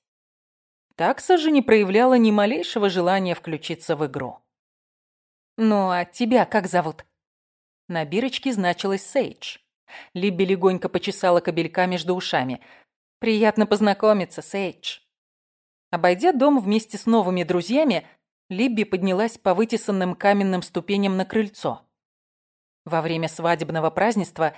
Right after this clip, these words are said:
двери в дом были открыты. Повсюду слышался смех,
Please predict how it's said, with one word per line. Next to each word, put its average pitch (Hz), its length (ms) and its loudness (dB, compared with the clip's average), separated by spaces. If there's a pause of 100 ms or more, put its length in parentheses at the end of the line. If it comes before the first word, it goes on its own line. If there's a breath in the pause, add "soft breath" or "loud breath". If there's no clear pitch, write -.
(280 loud breath)
двери 170 300 -2
в 160 100 -2
дом 175 220 2
были 170 160 0
открыты. 226 640 -4 (720)
Повсюду 165 420 -4
слышался 160 540 -6
смех, 175 480 0